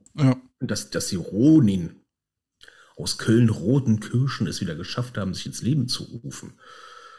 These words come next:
Speaker 2: In einer Großstadt, da wo schon zwei große Teams es gibt, ne? Südlich davon ist auch noch ein großes Team. Nee, zwei. Bonn und Reusdorf. Ich meine, äh,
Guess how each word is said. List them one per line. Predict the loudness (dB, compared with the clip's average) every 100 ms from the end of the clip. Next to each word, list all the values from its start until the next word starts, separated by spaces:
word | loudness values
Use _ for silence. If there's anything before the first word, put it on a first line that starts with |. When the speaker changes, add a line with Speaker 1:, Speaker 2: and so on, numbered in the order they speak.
| -20 -20 -20 -20 _ _ _ _
Speaker 2:
In | -4
einer | -2 -2 -4
Großstadt, | -8 -10 -4 -2 0 -2 -4
da | -6
wo | -6
schon | -6
zwei | -4 -4 -2 -4
große | -6 -8 -6 -6
Teams | -4 2 2 2
es | -6 -6
gibt, | -8 -8 -12 -14 -20 _ -12
ne? | -8 -8 -10 _ _ _ _ _ -20 _ _ _ _ _ _
Südlich | -8 -6 -6 -4
davon | -2 -2
ist | -2
auch | 2 4
noch | 4
ein |
großes | 0 -6 -6 -6
Team. | -6 -8 -10 -14 -18 -20 -14 -6
Nee, | -6 -4
zwei. | -2 -2 -2 -8 -20 _
Bonn | -4 -2 -2 -6
und | -6 -6 -2
Reusdorf. | 0 0 -6 -10 -16
Ich | -10
meine, | -8 -8 -12 -20 -20 -12
äh, | -10 -10